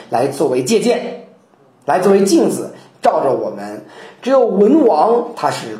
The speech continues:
克配上帝的，只有文王是这样的。那有人说，哎，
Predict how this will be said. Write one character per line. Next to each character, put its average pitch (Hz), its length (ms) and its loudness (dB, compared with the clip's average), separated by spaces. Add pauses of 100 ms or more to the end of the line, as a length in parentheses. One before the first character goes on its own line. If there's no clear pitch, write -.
克 180 240 0
配 131 200 -2
上 123 200 -8
帝 117 160 -10
的， 113 160 -12 (600)
只 254 80 -4
有 262 100 4
文 247 280 2
王 202 260 2 (560)
是 165 120 -10
这 160 80 -2
样 131 240 0
的。 87 120 -14 (180)
那 311 100 2
有 277 160 6
人 302 80 2
说， 330 120 4
哎， 330 100 4